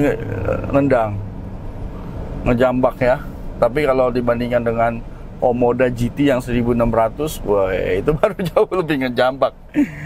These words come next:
Eh, kita kembalikan lagi ke mode Eco biar nggak boros, guys, biar irit.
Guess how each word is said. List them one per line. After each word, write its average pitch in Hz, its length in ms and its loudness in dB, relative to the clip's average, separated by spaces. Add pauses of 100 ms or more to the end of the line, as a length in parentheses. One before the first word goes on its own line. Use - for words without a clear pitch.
(480)
Eh, - 300 0 (3500)
kita 123 160 2
kembalikan 120 400 2
lagi 120 160 2
ke 117 80 0
mode 120 240 2
Eco 113 400 0 (240)
biar 101 240 0
nggak 101 160 0
boros, 104 320 0
guys, 90 240 -6 (960)
biar 98 240 2
irit. 113 480 0